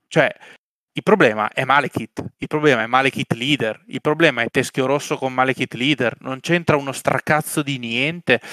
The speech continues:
Deception s-, su Mistica, cioè, is-, perché se Deception su Mistica me la nerfi,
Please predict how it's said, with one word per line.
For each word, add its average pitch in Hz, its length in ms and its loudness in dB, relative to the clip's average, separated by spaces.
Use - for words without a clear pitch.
Deception 139 680 0
s-, - 180 -14
su - 240 -8
Mistica, 123 920 -2
cioè, 117 340 2
is-, - 280 -4
perché 180 440 4
se - 420 2
Deception 196 560 4
su 180 100 -4
Mistica 170 420 2
me 147 80 4
la 156 80 4
nerfi, 120 640 0